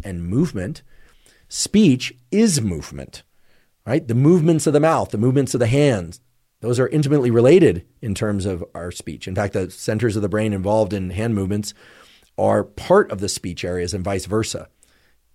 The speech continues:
Eric actually pointed out that if you put your hands behind your back, provided you normally do have use of your hands, it actually will reduce your fluidity of speech. And so I'm gonna put them back in front of me now. The point is, smoking marijuana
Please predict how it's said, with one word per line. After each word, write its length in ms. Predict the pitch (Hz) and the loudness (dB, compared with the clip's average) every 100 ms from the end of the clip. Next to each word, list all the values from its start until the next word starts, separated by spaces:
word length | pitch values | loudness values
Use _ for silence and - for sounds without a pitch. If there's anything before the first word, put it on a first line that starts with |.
| _ _ _ _ | _ _ _ _
Eric 200 | 107 107 | -6 -4
actually 220 | 101 95 104 | -4 -4 -6
pointed 240 | 113 98 | -4 -4
out 160 | 95 82 | -4 -6
that 80 | |
if 140 | 90 92 | -8 -8
you 200 | 90 90 _ | -8 -10 _
put 120 | - | -4
your 100 | 117 | -2
hands 200 | 110 110 | 0 0
behind 260 | 95 98 104 | 0 -2 -2
your 100 | 90 | -2
back, 480 | 87 120 104 - - - | 0 2 0 -2 -10 -10
provided 360 | 95 95 92 | -6 -6 -6
you 120 | 92 | -6
normally 360 | 95 107 101 95 | -4 -2 -2 -4
do 200 | 87 147 | 0 2
have 180 | 139 90 | 2 -2
use 240 | 92 90 | -6 -6
of 80 | 87 | -8
your 120 | 85 | -8
hands, 260 | 92 95 101 - - - | -6 -6 -8 -14 -18 -4
it 60 | |
actually 360 | 120 123 - 123 | 0 0 2 2
will 240 | 104 110 | 4 2
reduce 480 | 98 101 98 143 - | 2 0 4 4 4
your 80 | 117 | -4
fluidity 720 | - 107 101 98 92 95 92 | -2 0 0 0 -2 -4 -6
of 140 | - - | -10 -12
speech. 520 | - - 113 - - _ _ _ - | -4 -2 -2 -4 -18 _ _ _ -16
And 80 | 101 | -8
so 80 | |
I'm 80 | 98 | -6
gonna 140 | 92 82 | -6 -10
put 100 | 98 | -12
them 140 | 87 | -12
back 180 | 85 85 | -14 -14
in 60 | |
front 180 | 85 85 | -16 -14
of 60 | 78 | -14
me 100 | 78 | -14
now. 160 | 80 - - _ _ _ _ _ - _ _ _ _ _ _ _ _ _ _ _ _ _ | -14 -16 -20 _ _ _ _ _ -20 _ _ _ _ _ _ _ _ _ _ _ _ _
The 100 | - | -8
point 360 | - 165 196 151 | 2 4 4 6
is, 320 | 110 101 - _ _ _ _ _ _ _ _ _ _ - | 4 2 -2 _ _ _ _ _ _ _ _ _ _ -14
smoking 400 | - 165 202 175 | 2 4 6 6
marijuana 600 | 151 131 117 107 101 | 8 8 6 6 2